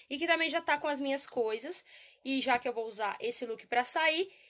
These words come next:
eu já aproveitei e me inspirei de verdade, não é mesmo, gente? Porque é assim que a gente trabalha.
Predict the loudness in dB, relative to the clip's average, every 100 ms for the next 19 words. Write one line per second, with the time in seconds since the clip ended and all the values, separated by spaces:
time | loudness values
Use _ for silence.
0 | _ -2 2 4 4 2 -2 -2 4 4
1 | 4 0 -4 -4 -2 2 2 0 2 4
2 | 4 8 10 10 6 -4 -4 -4 -6 -8
3 | -2 4 8 8 6 0 -10 -10 -10 -8
4 | -8 -10 -10 -8 -6 -4 -4 -4 0 0
5 | 0 -4